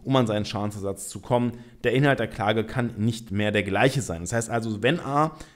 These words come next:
wegen des Jagdunfalls noch einmal gegen die S vorgehen möchte, kann er das nicht mit demselben Inhalt machen.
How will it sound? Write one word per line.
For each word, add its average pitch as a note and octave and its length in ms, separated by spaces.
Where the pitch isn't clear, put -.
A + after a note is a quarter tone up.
wegen A#2 160
des A2 160
Jagdunfalls A#2 880
noch A2+ 160
einmal A2+ 380
gegen G#2+ 240
die G2+ 160
S G#2 180
vorgehen B2 440
möchte, A2+ 260
kann B2 200
er A#2 100
das G#2+ 180
nicht D3 300
mit A#2+ 100
demselben G#2 400
Inhalt B2+ 380
machen. A2+ 380